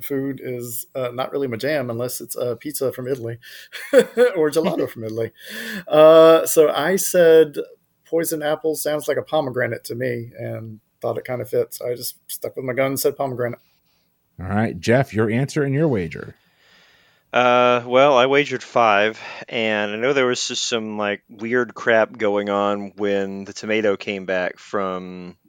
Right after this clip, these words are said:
Speaker 3: the, uh, Western Hemisphere, because it came from the nightshade, and everyone was all, like, scared of it for a while, and so I said it was the tomato.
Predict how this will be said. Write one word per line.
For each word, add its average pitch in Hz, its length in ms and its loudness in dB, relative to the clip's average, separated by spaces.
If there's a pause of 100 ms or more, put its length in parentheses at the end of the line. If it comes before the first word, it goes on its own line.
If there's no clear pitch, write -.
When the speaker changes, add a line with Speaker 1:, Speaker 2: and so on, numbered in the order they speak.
Speaker 3:
the, 95 360 -8
uh, 90 460 -8 (840)
Western 101 320 -6
Hemisphere, 90 600 -8 (800)
because 90 680 -4
it 82 60 -18
came 104 200 -8
from 87 100 -14
the 90 60 -8
nightshade, 110 880 2
and 90 120 -8
everyone 98 320 -4
was 92 140 -8
all, 98 220 0
like, 87 240 -4
scared 107 420 0
of 95 180 0
it 95 200 -4
for 95 300 -8
a 92 80 -6
while, 87 680 -4 (180)
and 90 840 -10 (760)
so 95 560 -2
I 92 120 0
said 110 220 -4
it 104 80 -4
was 92 140 -10
the 90 80 -20
tomato. 82 560 -10